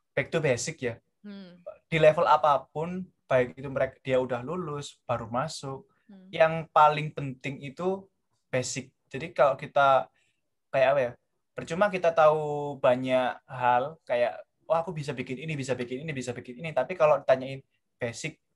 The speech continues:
Speaker 1: kayak, O O P, "Kamu bisa O O P nggak sih?" Terus coba praktekin O O P gitu.
Speaker 2: Itu paling susah
Speaker 1: Tapi,
Speaker 2: tuh.
Speaker 1: <laughs> ya itu kan,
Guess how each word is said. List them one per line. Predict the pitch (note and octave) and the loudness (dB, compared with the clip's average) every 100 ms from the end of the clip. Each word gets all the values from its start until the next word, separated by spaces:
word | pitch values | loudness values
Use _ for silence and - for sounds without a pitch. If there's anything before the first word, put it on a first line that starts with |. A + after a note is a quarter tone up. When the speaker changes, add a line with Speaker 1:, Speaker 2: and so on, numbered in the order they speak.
| _ _ _ _ | _ _ _ _
Speaker 1:
kayak, | B2+ B2 - | 2 2 2
O | C3+ | -4
O | C3+ | -4
P, | C#3 | 0
"Kamu | D#3+ F3 | 0 0
bisa | C#3+ | -4
O | B2+ | -4
O | C3 | -4
P | E3 | -2
nggak | C#3 B2+ | 0 -2
sih?" | E3 E3+ | -6 -12
Terus | D3 D3 - | -12 -14 -8
coba | C3+ E3 | -2 0
praktekin | D3+ D3+ D#3 | 0 -2 -6
O | C#3 | -6
O | C#3 - | -8 0
P | D#3+ C#3 | 2 2
gitu. | B2 A#2 | -4 -10
Speaker 2:
Itu | E4+ | -16
paling | C#4 C#4 | -16 -16
susah | C4 B3 | -20 0
Speaker 1:
Tapi, | D3+ G3 G#3+ - | 4 4 2 -4
Speaker 2:
tuh. | - - - G3+ | -18 -18 -18 -2
Speaker 1:
<laughs> | - D5 - - F#4+ - | 2 4 2 -2 -4 6
ya | D3 | 6
itu | E3 | 8
kan, | G3+ F3+ | 8 8